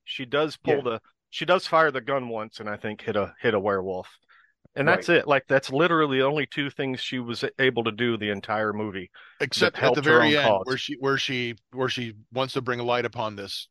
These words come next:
Speaker 3: reality of, of who she is as a werewolf, and she changes
Speaker 1: Oh,
Speaker 3: on
Speaker 1: yeah.
Speaker 3: camera, which is
Speaker 1: And she
Speaker 3: kinda cool.
Speaker 1: turns into a, a chihuahua. Or no, like a, she, she, she
Speaker 3: Yeah,
Speaker 1: turned in-,
Speaker 3: like,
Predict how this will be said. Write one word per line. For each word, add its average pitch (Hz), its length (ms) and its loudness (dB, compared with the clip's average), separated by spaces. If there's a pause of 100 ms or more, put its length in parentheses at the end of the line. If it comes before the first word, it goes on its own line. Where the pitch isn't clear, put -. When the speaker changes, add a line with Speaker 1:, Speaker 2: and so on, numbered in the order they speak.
Speaker 3:
reality 113 460 -2
of, 95 140 -12
of 95 200 -12
who 107 240 -12
she 110 220 -8
is 95 200 -10
as 95 120 -18
a - 20 -14
werewolf, 95 500 -10
and 107 140 -12
she 123 100 -8
changes 117 440 -4
Speaker 1:
Oh, 147 140 8
Speaker 3:
on 139 40 4
Speaker 1:
yeah. 139 80 4
Speaker 3:
camera, 127 240 2
which 131 140 -10
is 214 60 6
Speaker 1:
And 208 80 4
she - 40 6
Speaker 3:
kinda 233 140 4
cool. 226 160 8
Speaker 1:
turns 226 160 4
into 208 400 6
a, 160 80 8
a 165 140 -2
chihuahua. 160 680 0
Or 185 120 2
no, 185 160 4
like 165 220 2
a, 147 100 0 (320)
she, - 140 -8
she, 214 120 -2
she 214 100 2
Speaker 3:
Yeah, 220 140 8
Speaker 1:
turned 247 160 8
in-, 240 60 6
Speaker 3:
like, 202 180 2